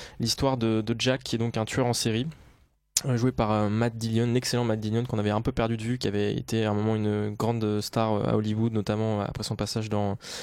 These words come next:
euh, Rusty James de, de Coppola. Euh, et donc là, il retrouve un, un grand rôle, euh, dans le, dans ce personnage de Jack, qui est donc tueur en série, et qui va, dont on va suivre l'histoire au travers de cinq épisodes.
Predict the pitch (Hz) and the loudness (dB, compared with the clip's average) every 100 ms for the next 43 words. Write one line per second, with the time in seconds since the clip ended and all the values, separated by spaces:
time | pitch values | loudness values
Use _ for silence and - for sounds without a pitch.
0 | - - 104 104 104 123 113 120 113 107 | -12 -6 -2 0 0 0 2 2 2 2
1 | 104 104 107 110 107 - 110 139 - - | 2 2 2 0 0 2 2 0 -4 -14
2 | - - - 107 104 104 101 - 113 123 | -16 -12 -2 2 4 4 2 2 2 2
3 | 123 131 113 - 123 110 107 - 104 101 | 2 4 2 2 2 2 0 -2 -2 0
4 | 113 123 120 131 123 - 101 104 107 107 | 2 4 4 4 0 -2 0 0 0 0
5 | 110 110 117 113 107 107 107 - 107 117 | -2 0 2 2 0 0 -2 -2 0 0
6 | 107 107 131 139 117 110 - 123 113 - | 0 0 0 0 -2 -2 0 0 2 2
7 | 117 127 175 - - - - 117 - 117 | 0 0 -4 -10 -16 -16 -4 -4 -4 -2
8 | 113 123 127 113 113 113 120 - 120 - | 0 2 2 0 -2 -2 0 0 -2 0
9 | 139 123 120 113 - 139 127 123 113 110 | 0 2 0 0 2 2 0 -2 2 2
10 | 127 | 2